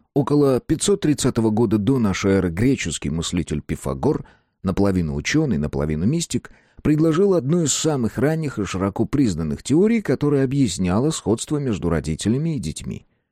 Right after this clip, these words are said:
Суть теории Пифагора сводилась к тому, что наследственная информация, подобие,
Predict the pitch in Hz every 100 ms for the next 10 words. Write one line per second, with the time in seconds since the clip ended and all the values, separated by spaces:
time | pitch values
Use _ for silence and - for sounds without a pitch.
0 | _ _ - - 240 208 190 196 196 175
1 | 156 151 151 196 180 - 123 127 123 -
2 | - 139 180 226 - 110 104 120 - 165
3 | 147 - 120 120 120 113 127 170 208 -
4 | 80 53 50 - _ - 87 95 98 67
5 | - -